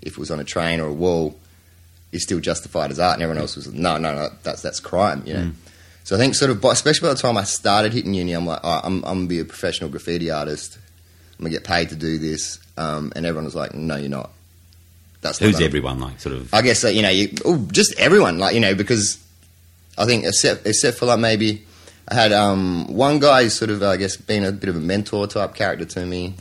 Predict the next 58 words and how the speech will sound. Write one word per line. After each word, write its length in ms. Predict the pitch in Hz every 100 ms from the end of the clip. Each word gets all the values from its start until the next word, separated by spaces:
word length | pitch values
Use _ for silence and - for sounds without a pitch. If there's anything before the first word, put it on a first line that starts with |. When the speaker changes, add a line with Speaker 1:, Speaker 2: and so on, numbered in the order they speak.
| 90
Speaker 1:
Just, 180 | - -
in, 100 | 107 -
you 80 | 101
know, 160 | 87 87 - - _ _ _ _ _ -
every 160 | 107
now 120 | 101 98
and 80 |
again 260 | 87 92 95
we 80 | 90
would 80 | 87
sort 140 | 85
of 60 | 80
catch 280 | 98 -
up. 240 | 87 82 - -
I 40 |
haven't 160 | 120 95
seen 160 | 90 85
him 60 |
in 40 | 78
a 60 |
while, 320 | 76 87 85
but 240 | 78 82 -
in 100 | 95
the 60 | 85
growing 320 | 82 90 80
up 120 | 90 -
stages, 440 | - 80 71 95
you 100 | 85
Speaker 2:
Yeah. 80 | 76
Speaker 1:
know, 40 |
and 100 | 76
sort 120 | - 107
of 20 |
when 100 | 101
I 40 |
was 80 | 85
fifteen, 360 | 98 92 90 78
sixteen, 640 | - - - 95 92 87 - - - - - -
he 100 | 113
was 140 | 104
running 180 | 104 98
his 120 | 90
own, 200 | 92 90
uh, 220 | 87 82 80
graffiti 400 | 90 - 92 87
magazine 600 | 85 82 85 85 85 82
and, 280 | 80 76 -
you 60 |
know, 100 | 85
doing 280 | 80 90 87
these 160 | 82 -
sorts 220 | 78 -
of 80 | 69
things, 280 | 87 80
which 100 | -
was 100 | 82
very, 380 | 85 110 92 80
um, 460 | 73 69 52 50